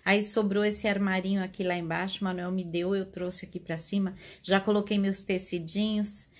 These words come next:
Mas nem sempre foi assim, viu?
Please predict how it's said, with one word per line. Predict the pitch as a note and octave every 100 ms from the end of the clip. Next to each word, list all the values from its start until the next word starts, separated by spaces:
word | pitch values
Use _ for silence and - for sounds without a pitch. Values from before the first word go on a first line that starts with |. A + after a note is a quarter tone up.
| - - -
Mas | - C#4+ C#4+
nem | D#4+ F4+
sempre | F4+ D#4 D#4+ E4
foi | D#4+ D4+ D#4
assim, | D#4+ D#4 B3
viu? | B3 B3+ C#4+ D4